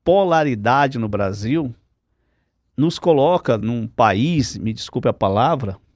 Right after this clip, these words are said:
mas foi uma palavra que eu já recebi e a gente discute muito,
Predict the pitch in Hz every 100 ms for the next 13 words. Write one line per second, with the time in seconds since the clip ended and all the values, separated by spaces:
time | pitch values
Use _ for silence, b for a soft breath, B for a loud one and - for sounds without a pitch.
0 | _ - 110 110 - 127 123 117 117 117
1 | 117 113 120 113 110 - 113 101 135 123
2 | 120 - - - - 107 110 107 151